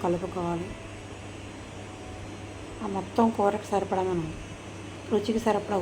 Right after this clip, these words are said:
ఉప్పుని, అలాగే కొద్దిగా పసుపును కూడా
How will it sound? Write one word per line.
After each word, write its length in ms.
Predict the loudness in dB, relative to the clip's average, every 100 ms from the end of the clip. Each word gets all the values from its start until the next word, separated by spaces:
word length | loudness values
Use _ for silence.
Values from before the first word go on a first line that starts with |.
| 0
ఉప్పుని, 300 | 2 4 4 2 -6 -10 -10 -10 -10 -10 -10 -10 -10 -10 -10 -10 -10 -8 -2
అలాగే 280 | 0 2 2 2
కొద్దిగా 360 | 0 2 4 2 0 -8 -10 -10 -10 -2 0
పసుపును 400 | 0 4 6 6
కూడా 120 | 4